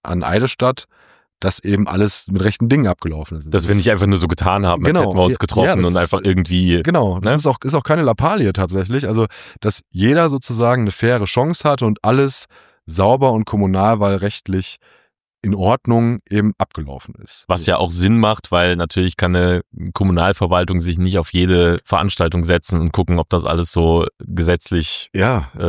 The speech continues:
Speaker 1: ne?
Speaker 2: einwandfrei abläuft.
Speaker 1: So, und wie gesagt, da gibt's kommunalrechtliche Vorgaben, die muss man eben erfüllen. Und diese gewählten Kandidatinnen und Kandidaten kommen dann jetzt eben auf unseren Wahlvorschlag.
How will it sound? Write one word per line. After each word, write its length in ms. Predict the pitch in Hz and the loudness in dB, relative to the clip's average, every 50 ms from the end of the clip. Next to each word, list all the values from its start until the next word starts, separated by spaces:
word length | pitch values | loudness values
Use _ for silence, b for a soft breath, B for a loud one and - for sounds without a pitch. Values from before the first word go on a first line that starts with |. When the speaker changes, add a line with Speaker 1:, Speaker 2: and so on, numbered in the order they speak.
| 82 87 | 0 2
Speaker 1:
ne? 60 | 95 | 2
Speaker 2:
einwandfrei 560 | 98 87 85 82 85 82 - - 82 85 82 | 2 2 2 2 0 0 0 0 2 2 2
abläuft. 440 | - - - - 78 71 71 - - | 0 0 0 -2 -2 -2 -2 -6 -10
Speaker 1:
So, 220 | - 90 95 92 92 | -8 -6 -4 -2 -2
und 160 | 92 98 95 | 0 0 2
wie 80 | 113 113 | 2 2
gesagt, 260 | 113 107 117 113 - | 2 2 0 0 0
da 80 | 104 | 0
gibt's 220 | 104 139 135 - - | 0 0 -4 -4 -4
kommunalrechtliche 800 | - 131 127 120 120 123 127 123 117 117 117 - - - - 98 | -2 0 0 2 2 2 2 2 2 0 -2 -4 -6 -8 -6 -4
Vorgaben, 500 | - 123 135 151 139 135 139 139 135 120 | 0 2 2 2 2 2 2 2 2 2
die 80 | 110 | 2
muss 160 | 110 117 - - | 2 0 0 -2
man 100 | 107 95 | -2 -2
eben 160 | 90 98 98 | -2 -2 -4
erfüllen. 380 | 87 - - - 131 135 135 | -4 -4 0 2 2 2 2
Und 140 | 135 151 110 | 0 -2 -2
diese 180 | 151 156 147 135 | -2 -2 -2 -2
gewählten 400 | 113 107 110 117 127 123 113 107 | 0 2 2 2 2 0 -2 -2
Kandidatinnen 540 | - 107 101 95 101 98 104 110 113 107 98 | -2 0 0 2 2 2 2 2 2 0 0
und 60 | 90 | 0
Kandidaten 640 | - 95 95 85 95 92 98 101 - 104 101 87 - | -2 -2 -2 0 2 2 2 2 0 0 -2 -2 -2
kommen 180 | - 104 101 104 | -2 0 2 2
dann 100 | 98 95 | 2 0
jetzt 140 | 92 - | 0 -2
eben 140 | - 92 95 | -4 -4 -4
auf 80 | 87 80 | -2 -2
unseren 240 | 87 90 87 82 85 | -2 -2 -2 0 2
Wahlvorschlag. 800 | 95 107 131 127 - 123 113 - 107 104 101 104 104 - - | 2 2 2 2 0 -2 -2 2 2 4 4 4 2 0 -4